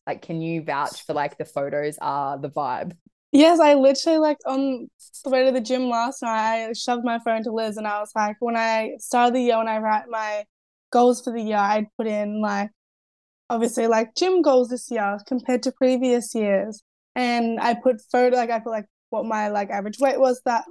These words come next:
Speaker 2: first week. I put in photos, and I was getting Liz to look back at, like,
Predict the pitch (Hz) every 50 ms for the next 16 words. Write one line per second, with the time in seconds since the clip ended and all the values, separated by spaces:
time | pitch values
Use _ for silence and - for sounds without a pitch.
0 | - _ _ _ - 240 233 240 240 - - 269 285 285 277 269 254 - - _
1 | - 240 214 - - 240 240 240 233 233 - 226 220 226 226 214 202 185 175 185
2 | 220 262 294 285 - - - _ _ _ _ _ _ _ _ _ _ _ _ _
3 | _ _ _ _ - 262 254 247 247 240 240 220 220 233 233 233 220 240 233 233
4 | 233 226 226 220 - - 240 226 214 - 240 226 226 233 - 233 220 214 214 208
5 | 208 208